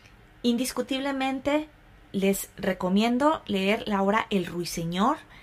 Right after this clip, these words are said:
de Christine Hanna. Como les digo, el, el idioma original es en inglés. Quienes les guste leer en los idiomas in-, originales lo pueden encontrar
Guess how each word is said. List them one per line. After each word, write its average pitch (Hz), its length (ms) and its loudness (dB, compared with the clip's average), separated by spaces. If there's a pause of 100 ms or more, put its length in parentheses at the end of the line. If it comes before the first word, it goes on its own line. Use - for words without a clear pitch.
(220)
de 170 680 0
Christine 202 600 2 (140)
Hanna. 226 360 2 (920)
Como 185 200 2
les 175 140 -2
digo, 220 280 4
el, 262 200 0
el 170 300 -4
idioma 185 320 2
original 196 400 0
es 196 140 -2
en 180 100 2
inglés. 240 580 2
Quienes 170 220 -4
les 165 140 -6
guste 185 280 -4
leer 185 200 4
en 196 80 4
los 196 160 0
idiomas 175 340 -4
in-, 196 120 -6 (260)
originales 170 520 -4
lo 190 140 -2
pueden 170 460 -4
encontrar 175 640 2